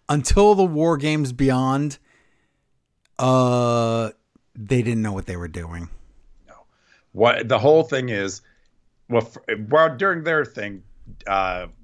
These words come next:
Speaker 2: we have to have, uh, Dakota Kai have something to do.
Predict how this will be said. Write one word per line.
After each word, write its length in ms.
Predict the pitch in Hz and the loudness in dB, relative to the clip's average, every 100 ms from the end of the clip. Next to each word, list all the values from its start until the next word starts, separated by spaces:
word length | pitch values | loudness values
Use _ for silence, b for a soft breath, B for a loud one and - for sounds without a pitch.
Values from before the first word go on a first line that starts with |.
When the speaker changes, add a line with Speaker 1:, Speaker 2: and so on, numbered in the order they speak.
| - | -16
Speaker 2:
we 100 | 110 | -12
have 180 | 190 - | -10 -6
to 80 | 117 | -2
have, 280 | 110 101 92 | -2 -2 -6
uh, 200 | 85 82 | -6 -8
Dakota 380 | 80 - 104 | -12 -10 -10
Kai 240 | 98 101 92 | -6 -4 -4
have 160 | 87 | -4
something 520 | - - 95 - 85 73 | -6 -8 -8 -10 -12 -12
to 60 | |
do. 320 | 67 69 71 | -16 -16 -16